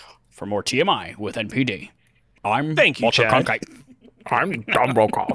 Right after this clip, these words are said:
Speaker 3: I'm Tom Brokaw.
Speaker 2: I'm Thanos. Uh, hello,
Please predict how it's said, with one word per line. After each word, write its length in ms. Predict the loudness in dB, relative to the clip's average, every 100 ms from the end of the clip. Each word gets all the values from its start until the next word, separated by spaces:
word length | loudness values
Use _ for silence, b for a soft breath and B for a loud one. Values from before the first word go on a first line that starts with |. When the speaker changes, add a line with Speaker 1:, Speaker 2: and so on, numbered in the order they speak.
| 2
Speaker 3:
I'm 240 | 2 4
Tom 200 | 2 2
Brokaw. 320 | 2 0 -2 -4 -10 _ b b _ _ _
Speaker 2:
I'm 240 | 0 0 0
Thanos. 580 | -2 -2 -2 0 -2 -2 B B B B _ -6 0 2
Uh, 360 | 4 4 6 4
hello, 340 | 6 4 6